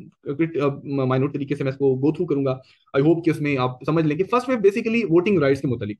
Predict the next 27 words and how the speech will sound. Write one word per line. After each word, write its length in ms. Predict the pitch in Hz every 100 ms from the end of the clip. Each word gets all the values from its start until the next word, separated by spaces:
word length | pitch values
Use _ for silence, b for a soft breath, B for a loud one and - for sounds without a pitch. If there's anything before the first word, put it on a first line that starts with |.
| 113
थी, 40 |
और 100 | 151
इसको 320 | 156 180 170 B B B
आप 300 | 147 - - _ _ _ _ _ 147 160
समझ 180 | 202
सकते 200 | 214 190
हैं 80 | 196
कि 80 | 190
इसमें 340 | 196 190 190
liberal, 400 | 160 170 180 202 190
अ, 500 | - 143 139 139 135
जो 140 | 139
है 100 | 131
वो, 260 | 131 139 139 b -
अ, 120 | 127
feminism, 540 | 127 139 139 139 139
अ, 200 | 139 135
जो 120 | 123 127
है 100 | 120
वो 160 | 123
बड़ी 220 | 123 127
popular 320 | 127 117 151 139
थी, 120 | 135
जो 100 | 131
कि 100 | 135
upper 260 | 151 165
class 360 | 156 143 131 127